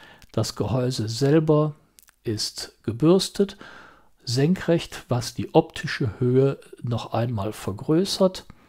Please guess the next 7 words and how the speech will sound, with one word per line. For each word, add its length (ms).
Die 280
Bandanstöße 1000
sind 240
auch 260
am 280
Gehäuse 580
verschraubt, 720